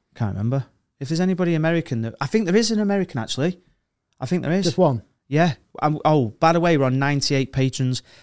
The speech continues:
Speaker 1: Thank you to every single one of you again,
Speaker 2: Yeah.
Speaker 1: legends.
Speaker 2: Cheers, guys.
Speaker 1: But, uh, we
Speaker 2: We
Speaker 1: have got
Speaker 2: are
Speaker 1: one who's paid in dollars, so
Speaker 2: we
Speaker 1: there must be an American or Canadian.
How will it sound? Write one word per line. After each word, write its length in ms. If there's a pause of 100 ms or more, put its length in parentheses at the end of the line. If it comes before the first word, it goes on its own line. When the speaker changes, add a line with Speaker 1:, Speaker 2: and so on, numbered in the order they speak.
Speaker 1:
Thank 280
you 80
to 160
every 200
single 260
one 140
of 120
you 200
again, 360
Speaker 2:
Yeah. 160
Speaker 1:
legends. 220
Speaker 2:
Cheers, 240
guys. 380 (120)
Speaker 1:
But, 80
uh, 240
we 60
Speaker 2:
We 80
Speaker 1:
have 120
got 200
Speaker 2:
are 80
Speaker 1:
one 140
who's 140
paid 440 (100)
in 200
dollars, 440 (180)
so 360
Speaker 2:
we 60
Speaker 1:
there 80
must 240
be 120
an 80
American 500 (100)
or 160
Canadian. 520